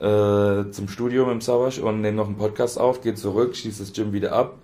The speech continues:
Geputzt ist auch schon heute Mittag, äh, hab ich auch schon sauber gemacht. Und, äh, was meine, meinen Fachwirten angeht, so, wo ich noch einen Abschluss dieses Jahr machen will,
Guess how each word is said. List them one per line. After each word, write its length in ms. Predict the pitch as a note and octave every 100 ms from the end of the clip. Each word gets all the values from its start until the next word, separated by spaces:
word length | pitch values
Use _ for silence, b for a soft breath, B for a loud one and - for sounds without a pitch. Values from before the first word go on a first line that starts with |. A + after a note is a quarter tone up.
| -
Geputzt 380 | - A2+ -
ist 100 | G2+
auch 160 | - A#2
schon 420 | B2 C3 C3 -
heute 160 | A2+ G#2
Mittag, 340 | B2 B2+ B2 -
äh, 100 | -
hab 520 | A2 G#2+ G#2 G#2+ G#2
ich 80 | G2
auch 100 | A2+
schon 300 | A2+ A#2+ A#2+ b b b b
sauber 280 | - B2 C3+
gemacht. 280 | C#3 C#3 C#3 - b b b b -
Und, 340 | A#2 A#2+ B2
äh, 40 | B2 A#2+ A#2+ A#2+ A#2
was 180 | A2+
meine, 540 | A#2 A2+ A2+ A2+ A2 A2
meinen 200 | G#2+ G#2+
Fachwirten 480 | G#2+ B2 B2 B2+ B2+
angeht, 340 | A#2+ B2 B2
so, 160 | B2 A#2+
wo 60 | A#2+
ich 100 | B2
noch 100 | A2+
einen 120 | A2+
Abschluss 320 | A#2 C3 B2
dieses 260 | A#2 A2+ A#2
Jahr 100 | A2+
machen 280 | A2+ A2+ A#2
will, 220 | A#2+